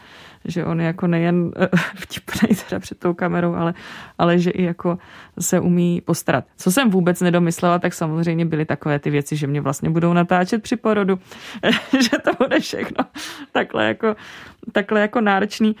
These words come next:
ale to jsou ty moje jako impulzivní rozhodnutí, stejně jako jste volala s tím rozhovorem.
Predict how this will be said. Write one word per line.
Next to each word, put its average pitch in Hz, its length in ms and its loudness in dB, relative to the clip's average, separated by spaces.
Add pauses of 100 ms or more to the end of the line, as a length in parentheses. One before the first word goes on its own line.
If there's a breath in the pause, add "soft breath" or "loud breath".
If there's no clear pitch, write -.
(220 loud breath)
ale 190 120 2
to 202 100 0
jsou 208 180 0
ty 208 120 0
moje 208 300 2
jako 202 240 0
impulzivní 202 760 0
rozhodnutí, 208 480 0
stejně 190 280 0
jako 190 160 -2
jste 214 160 -2
volala 180 300 2
s 208 80 -4
tím 214 160 -2
rozhovorem. 202 600 0